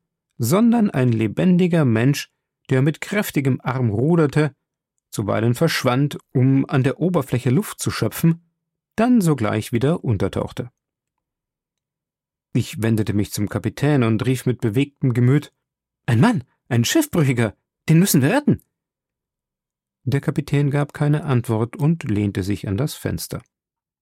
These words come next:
Der Mann war nahe gekommen und betrachtete uns durch die Fenster.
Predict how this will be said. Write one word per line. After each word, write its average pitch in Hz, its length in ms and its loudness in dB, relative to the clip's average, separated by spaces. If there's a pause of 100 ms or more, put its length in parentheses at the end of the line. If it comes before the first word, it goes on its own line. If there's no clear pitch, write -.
(840)
Der 120 180 2
Mann 120 440 2
war 165 160 2
nahe 156 460 2
gekommen 123 500 0
und 160 240 0
betrachtete 113 640 -4
uns - 260 -4
durch 104 260 -4
die 156 100 -4
Fenster. - 500 -8